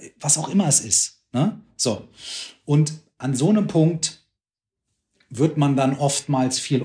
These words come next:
offener für gute Fragen und für Selbstreflexion, weil man eben so durch so einen, durch,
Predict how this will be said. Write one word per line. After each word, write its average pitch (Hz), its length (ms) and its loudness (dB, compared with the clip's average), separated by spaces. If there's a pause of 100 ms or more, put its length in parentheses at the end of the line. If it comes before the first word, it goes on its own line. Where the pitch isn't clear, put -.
offener 135 500 0
für 123 160 -6
gute 107 300 -8
Fragen 110 580 -6
und 117 120 -8
für 123 140 -4
Selbstreflexion, 123 840 -2 (520)
weil 135 220 0
man 143 260 2
eben 147 220 2
so 131 160 2
durch 131 260 2
so 123 140 0
einen, 127 480 0
durch, 131 320 -2